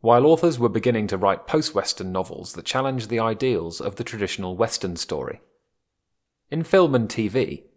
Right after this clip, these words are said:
the twenty-first century seems to have almost entirely discarded the Western genre,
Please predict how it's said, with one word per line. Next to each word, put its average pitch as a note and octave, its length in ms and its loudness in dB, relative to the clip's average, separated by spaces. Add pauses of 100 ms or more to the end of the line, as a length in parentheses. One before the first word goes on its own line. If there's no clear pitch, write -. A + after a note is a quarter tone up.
the B2 100 0
twenty-first C3+ 560 4
century G#2+ 440 2
seems A2+ 320 -2
to G#2 80 0
have G#2+ 120 0
almost G#2+ 440 0
entirely G#2+ 580 0
discarded A#2 680 -2
the F2+ 60 -6
Western F2 400 -6
genre, F2 440 -4